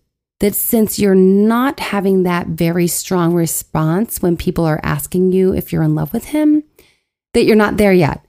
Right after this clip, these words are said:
which is fine. After six months, you don't need to be there yet. Be that as it may, as you move forward, please continue to look at all the elements,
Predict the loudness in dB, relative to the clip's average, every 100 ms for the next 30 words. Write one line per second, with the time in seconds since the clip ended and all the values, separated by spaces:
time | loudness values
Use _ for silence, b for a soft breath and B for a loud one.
0 | _ 0 2 4 2 2 4 4 0 -4
1 | -4 -2 -2 -2 -2 -2 0 0 0 -2
2 | 0 0 0 0 0 2 0 -2 -6 -10
3 | _ _ _ _ _ _ _ -2 0 2
4 | 2 2 0 0 0 2 2 2 0 -2
5 | -2 2 2 2 0 -2 -2 0 0 0
6 | 0 -2 -4 _ _ _ _ _ -6 -2
7 | 0 0 0 0 0 2 2 2 0 -4
8 | _ _ -8 -2 -2 -2 -2 -2 -4 -6
9 | -2 -2 -4 -8 -20 _ _ _ _ _
10 | _ _ 0 2 4 4 4 2 0 0
11 | 0 2 2 0 -2